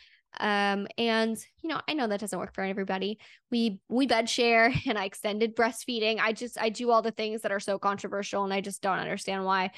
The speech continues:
But yeah, I think this is, uh, this is where we're at. I, I think there's something to be said to protect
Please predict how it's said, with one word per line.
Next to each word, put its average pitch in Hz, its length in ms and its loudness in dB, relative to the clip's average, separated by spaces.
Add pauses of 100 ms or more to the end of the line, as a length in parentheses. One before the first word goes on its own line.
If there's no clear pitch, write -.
(400)
But 233 260 6 (1080)
yeah, 302 280 4
I 226 120 2
think 269 320 -2 (1200)
this 247 200 -10
is, 294 280 -2
uh, 269 320 4 (260)
this 349 180 2
is 349 160 0
where 311 200 4
we're 285 80 4
at. 277 440 4
I, 254 360 2 (1400)
I 247 120 -2
think 294 240 -4
there's 277 160 0
something 269 360 -2
to 277 120 -6
be 247 120 0
said 226 320 0
to 262 100 -6
protect - 680 -6